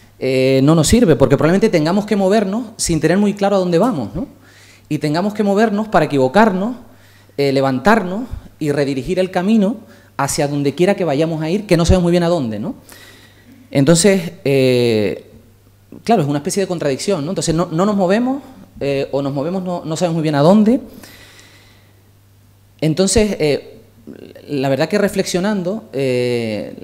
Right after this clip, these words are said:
a mí me gusta mucho la idea de, de, de Eduardo Galeano cuando define la utopía, ¿no? Y creo que la utopía, según Galeano, se parece mucho a lo que, según Gloria Molins, eh, es la pasión, ¿no? Ella nos va a decir ahora, pero yo estaba buscando una forma de introducirla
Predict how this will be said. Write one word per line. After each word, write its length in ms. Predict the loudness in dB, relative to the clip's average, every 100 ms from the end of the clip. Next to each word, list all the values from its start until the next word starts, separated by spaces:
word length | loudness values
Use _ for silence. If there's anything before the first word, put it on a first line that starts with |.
| -18 -8
a 80 | -4
mí 60 |
me 60 | -2
gusta 180 | -2 -2
mucho 200 | -2 0
la 80 | 0
idea 240 | 2 2
de, 500 | 2 0 0 0 0
de, 280 | 0 -2 -4
de 120 | -2
Eduardo 260 | 0 0 0
Galeano 520 | -2 -2 -4 -6 -10 -14 -20 -20 -20 _ _ _ -18 -4
cuando 180 | 0 0
define 260 | 0 0
la 80 | 0
utopía, 460 | 0 -2 -2 -4 -4
¿no? 180 | -8 -12 -18 -20 _ -20 -20 -20 -12
Y 80 | -4
creo 260 | 2 2
que 320 | 2 -2 -2 -4
la 260 | 0 2 2
utopía, 540 | 0 -2 0 0 2
según 260 | 0 -2 -2
Galeano, 500 | -2 -2 -4 -8 -12 -6
se 180 | -4 0
parece 280 | 0 0
mucho 460 | -2 -2 -2 -4 -4 -2
a 100 | 0
lo 160 | 0
que, 240 | -2 -4 -2
según 280 | -2 0 4
Gloria 220 | 4 6
Molins, 560 | 4 2 0 -4 -8 -14 -20 -20 -6
eh, 220 | -2 0
es 100 | 0
la 120 | 0 0
pasión, 440 | 0 -2 -2 -2
¿no? 120 | -4
Ella 100 | -2
nos 140 | 0 2
va 60 |
a 40 | 2
decir 220 | 2 2
ahora, 320 | 2 2 -4 -12 -20 -20 -20 _
pero 480 | -2 2 2 0 -2
yo 120 | -4
estaba 120 | -2
buscando 220 | -2 0
una 80 | -2
forma 200 | -2 -2
de 60 | -2
introducirla 720 | -2 -4 -4 -4 -4 -6